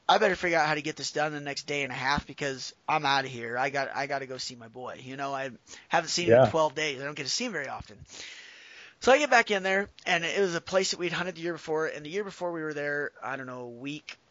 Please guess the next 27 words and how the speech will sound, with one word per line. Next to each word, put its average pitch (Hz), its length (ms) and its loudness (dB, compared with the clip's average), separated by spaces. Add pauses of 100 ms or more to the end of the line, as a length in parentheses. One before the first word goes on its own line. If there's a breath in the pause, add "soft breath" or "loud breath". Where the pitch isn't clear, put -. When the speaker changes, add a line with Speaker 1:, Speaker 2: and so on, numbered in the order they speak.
(560)
Speaker 1:
later 147 680 -2
or 143 40 0
a 135 60 -2
week 143 200 -8
and 131 80 -6
a 131 40 -8
half 131 240 -6
later, 139 300 -4
just, 156 300 -6 (320)
just 175 240 -2
enough 170 240 2
to 190 80 -6
make 175 180 -2
the 156 100 -2
rut 156 200 0
be 151 100 -6
kicked - 320 -4
in 160 160 0
the 147 60 -2
year 151 160 -2
before, 156 360 2
not 156 260 -2
really 143 180 -6
kicked - 300 -8
in 127 100 -4
this 151 220 0
year. 127 220 -4